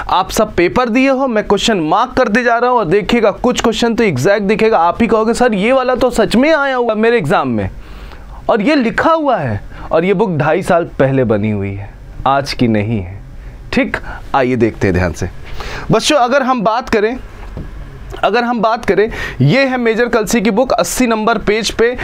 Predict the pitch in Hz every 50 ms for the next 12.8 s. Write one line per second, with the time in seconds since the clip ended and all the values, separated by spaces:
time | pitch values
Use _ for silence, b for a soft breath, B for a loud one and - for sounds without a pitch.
0 | B B B - 151 180 262 254 - - - 240 226 - - 277 294 311 302 302
1 | 277 269 254 285 269 269 262 254 - - 269 247 214 226 - 233 240 240 233 247
2 | 226 208 208 214 220 214 214 214 208 202 202 170 160 147 135 120 113 107 104 101
3 | 98 113 113 B B B B B B 175 190 185 - - 190 - 285 294 302 285
4 | 277 262 254 269 262 254 262 - - 285 269 254 233 170 160 147 127 254 277 294
5 | 302 - - 277 247 240 226 240 247 233 208 196 214 214 208 208 202 185 196 190
6 | 165 151 139 123 110 107 107 110 107 - - 151 156 143 - 165 151 147 143 139
7 | 127 127 147 139 135 143 143 127 123 127 117 - 151 180 - 139 123 123 147 139
8 | 120 120 117 - 131 123 117 113 107 131 143 143 117 104 120 - - - 92 -
9 | B B B B B B - 143 147 139 139 135 135 135 113 107 123 123 - 117
10 | 110 98 98 95 92 87 87 90 87 87 92 90 92 - B B B B B B
11 | B B - - 185 247 254 - - 226 247 233 208 185 180 180 180 - 160 127
12 | 110 - 117 104 95 120 - - 180 190 170 - 110 98 -